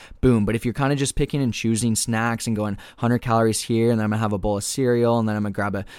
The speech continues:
you know, a little snack," and just kinda going in the cupboard and grabbing whatever, you're just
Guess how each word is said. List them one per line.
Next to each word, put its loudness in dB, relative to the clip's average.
you -4
know, 0
a 0
little 2
snack," -2
and 0
just -2
kinda -2
going 0
in 0
the -2
cupboard 0
and 0
grabbing -2
whatever, 0
you're 4
just 4